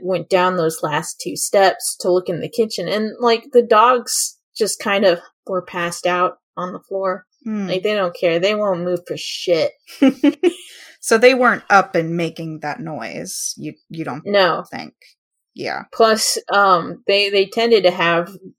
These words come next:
Speaker 1: the long nails, you know, the, the dog nail clicking
Speaker 2: Oh,
Speaker 1: noise
Speaker 2: oh,
Speaker 1: on,
Speaker 2: yeah, yeah.
Speaker 1: on linoleum.
Speaker 2: Oh, yeah.
Speaker 1: That would have been the thing. But no, they, they always were just, like, passed out.
Speaker 2: Got it.
Speaker 1: And they would only move if I actually approached the kitchen,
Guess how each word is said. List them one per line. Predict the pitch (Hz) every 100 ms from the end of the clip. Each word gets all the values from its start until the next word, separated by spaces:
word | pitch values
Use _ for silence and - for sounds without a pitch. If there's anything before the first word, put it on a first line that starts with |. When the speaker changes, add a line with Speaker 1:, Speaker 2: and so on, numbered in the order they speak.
| _
Speaker 1:
the | 175
long | 175 165 170 165
nails, | 156 156 175 -
you | 170 175
know, | 175
the, | 170 165 -
the | 185
dog | 175 180 165 170
nail | 175 180 180 175
clicking | - 180 190 226
Speaker 2:
Oh, |
Speaker 1:
noise | 190 190 190 196
Speaker 2:
oh, |
Speaker 1:
on, | 180 175
Speaker 2:
yeah, | - _ _
yeah. | 185 - -
Speaker 1:
on | 202 185
linoleum. | 185 180 180 190 190 196 202 - _ _
Speaker 2:
Oh, | 185 180
yeah. | - - _ _
Speaker 1:
That | 202 190
would | 196 185
have | 185
been | 185 185 175
the | 175
thing. | 220 208 185 175 - _ - 202
But | 208 196
no, | 214 202
they, | 185 196 185
they | 196
always | 196 196 190 180 180
were | 170 175
just, | 160 165 -
like, | 160 -
passed | - 139 - - -
out. | - - _ _
Speaker 2:
Got | - -
it. | -
Speaker 1:
And | 196
they | 196 190
would | 196
only | 190 208 208
move | 196 190 196 170
if | -
I | 165
actually | 165 156 - 185 160
approached | 151 - 180 180 - -
the | 151
kitchen, | 151 160 - - -